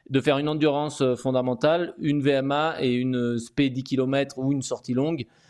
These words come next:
Euh, et d'alterner comme ça après, euh, la fois suivante une V M A un petit peu plus longue comme il a dit, euh, une sortie longue, euh, enfin d'alterner un peu tout ça, mais de pas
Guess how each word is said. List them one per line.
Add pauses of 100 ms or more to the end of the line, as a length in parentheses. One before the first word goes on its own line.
(180)
Euh,
et
d'alterner
comme
ça
après,
euh,
la
fois
suivante
une
V
M
A
un
petit
peu
plus
longue
comme
il
a
dit, (340)
euh,
une
sortie
longue,
euh,
enfin
d'alterner
un
peu
tout
ça, (360)
mais
de
pas